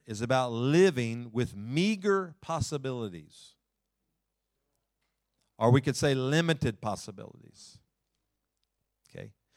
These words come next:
He said it's about scaling everything down to what we can manage and cope with, what we can deal with. So I, I want to have, I want to have some stuff, but I want to be able to manage it. I want to be able to,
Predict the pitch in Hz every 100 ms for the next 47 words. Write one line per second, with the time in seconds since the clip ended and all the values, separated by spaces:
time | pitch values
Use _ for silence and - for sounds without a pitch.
0 | _ _ _ - 123 - 156 147 143 156
1 | 143 - - 180 185 185 147 147 175 202
2 | 208 190 170 147 107 151 160 143 110 110
3 | 131 139 _ _ _ _ _ _ _ _
4 | - 131 156 143 147 143 135 120 120 151
5 | 175 156 117 101 113 110 - 151 143 98
6 | 90 78 - - _ 117 123 - 117 107
7 | 120 101 87 - _ - _ _ _ _
8 | _ _ _ - 151 139 127 - - 139
9 | 120 127 143 185 185 156 139 151 147 139
10 | 123 117 - _ _ _ _ _ 117 165
11 | 180 160 151 139 117 - 170 143 131 131
12 | 147 147 143 131 120 113 135 147 139 110
13 | 92 82 - 107 131 131 139 135 120